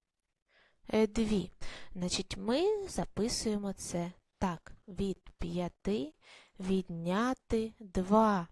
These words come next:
Скільки ж буде? Скільки пташок лишилося? Подивіться на малюнку. Дорівнює трьом, правильно. Отже, п'ять, діти – це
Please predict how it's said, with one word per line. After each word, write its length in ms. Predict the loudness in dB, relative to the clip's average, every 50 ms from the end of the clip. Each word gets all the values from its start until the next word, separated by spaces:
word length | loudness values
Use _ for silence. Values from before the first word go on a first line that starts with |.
| -10 -14 -8
Скільки 840 | -6 -4 -4 -4 -6 -4 -2 0 2 2 2 0 0 2 2 2 2
ж 140 | 2 0 2 4
буде? 360 | 6 6 6 6 4 4 2
Скільки 440 | 2 2 2 2 2 2 2 0 -2
пташок 540 | 0 4 6 6 6 8 8 6 6 6 4
лишилося? 760 | 4 4 4 4 4 4 4 6 6 4 4 2 0 -2 -2
Подивіться 600 | 0 0 0 2 2 2 2 0 -2 -2 -4 -4
на 320 | -2 -2 -2 -2 -2 -2 -4 -8 _ _ _ _ _ -2
малюнку. 580 | 0 2 4 4 2 2 0 -6 -10 -12 -12 -14 _ _ _ _ _ _ -20 -20 -20 -20 -20 -20 -20 -20 _ _ -20 -20 _ _ _
Дорівнює 840 | 6 6 6 6 6 4 4 2 2 0 0 -2 0 0 2 2 0
трьом, 500 | 0 -2 0 2 4 4 4 4 2 0 0
правильно. 640 | 2 2 4 4 4 4 4 2 0 -2 -4 -8 -12 -12 -10 -8 -6 -6 -6 -4 6 10
Отже, 500 | 12 12 12 12 8 6 6 6 6 4 0 _
п'ять, 520 | -6 0 2 2 4 4 4 2 2 0 -4 -2
діти – 360 | -2 0 0 0 0 0 -2 0
це 380 | -2 0 4 4 6 6 4 2